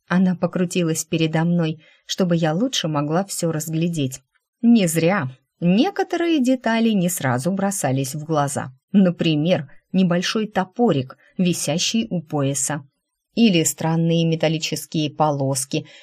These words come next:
которые были вплетены в её косы.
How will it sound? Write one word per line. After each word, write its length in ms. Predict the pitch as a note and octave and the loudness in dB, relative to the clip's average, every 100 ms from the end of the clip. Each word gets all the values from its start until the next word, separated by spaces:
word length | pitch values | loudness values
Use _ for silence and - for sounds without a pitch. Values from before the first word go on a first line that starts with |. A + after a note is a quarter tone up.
| _ | _
которые 460 | F#3+ F#3 F#3 E3 D#3+ | -2 2 2 4 2
были 260 | D#3+ E3 | 2 0
вплетены 580 | D#3 - E3 E3 D#3+ F#3 | -2 -2 -2 0 0 0
в 60 | F#3+ | 0
её 320 | D#3 D3+ D3 | -2 -2 -4
косы. 560 | - D3+ D3 - D3 | -4 -4 -4 -4 -6